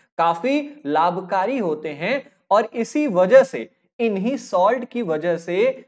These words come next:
जो ये वाटर होता है, जो हमारे घरों में पीने वाला पानी आता है,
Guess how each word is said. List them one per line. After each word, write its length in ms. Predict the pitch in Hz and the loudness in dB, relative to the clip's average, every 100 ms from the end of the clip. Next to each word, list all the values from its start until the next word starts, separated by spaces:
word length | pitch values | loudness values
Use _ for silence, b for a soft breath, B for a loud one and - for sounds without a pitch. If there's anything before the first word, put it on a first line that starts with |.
| 139 | -14
जो 180 | 147 180 | -4 -2
ये 220 | 175 208 | 0 -2
वाटर 440 | 160 147 151 240 | 0 0 0 -2
होता 340 | 214 156 143 139 | -6 -6 -4 -6
है, 220 | 143 180 | -6 -8
जो 140 | 156 | -8
हमारे 320 | 151 143 143 151 | -10 -8 -8 -8
घरों 220 | 143 156 | -8 -8
में 120 | 151 | -8
पीने 240 | 160 151 | -8 -6
वाला 200 | 151 151 | -4 -4
पानी 400 | 151 151 160 220 | -4 -4 -4 -4
आता 280 | 220 - 143 | -6 -6 -6
है, 360 | 135 151 240 | -2 -2 -2